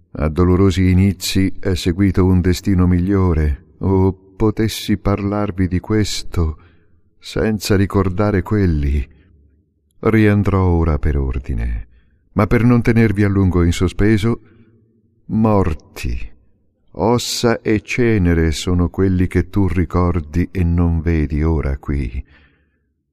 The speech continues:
E quanta parte delle mie fortune si è persa con loro. Una peste tremenda si abbatté sul popolo,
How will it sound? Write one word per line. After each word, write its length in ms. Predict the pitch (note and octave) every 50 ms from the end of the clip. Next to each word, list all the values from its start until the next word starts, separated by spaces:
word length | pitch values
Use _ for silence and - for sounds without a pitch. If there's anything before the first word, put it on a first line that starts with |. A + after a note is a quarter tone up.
| _ _ _
E 200 | - - E2 F2
quanta 460 | - - F2+ F2 F#2 F#2 - - F2+
parte 380 | - F2+ F2+ F2+ E2+ - - F2
delle 200 | D#2 E2 E2 E2
mie 140 | E2+ F2 D#2+
fortune 680 | - D#2+ D2+ - - F2 F2 E2 D#2+ D#2 D2+ C#2 C2+ C#2
si 160 | - - D2+
è 80 | C#2+
persa 500 | C#2+ - D#2+ D#2 - C#2+ - - - C#2
con 220 | - - C#2+ C2 C#2
loro. 540 | C#2 D2+ D2 C2+ B1+ B1 B1 A#1 - - _ _ _ _ _ _ _ _ _ _ _ _ _ _ _ _ _ _ _ _ _ _ _ _ -
Una 260 | F2+ F2+ F#2 G2 G2
peste 560 | - - A2+ A2 - - - - - G#2 F#2+
tremenda 880 | - - A#2+ G#2 G#2+ A2 G#2 G#2 G2+ F#2+ E2 E2+ D#2 C#2+ C2+ C2 B1 B1+
si 200 | C2 - - C#2
abbatté 420 | C#2 D2 D2+ D#2+ D#2 - - F#2
sul 260 | E2 - F#2+ F2 D#2+ -
popolo, 600 | - D#2+ D#2 D2+ D2 - C2+ B1+ C2 B1+ B1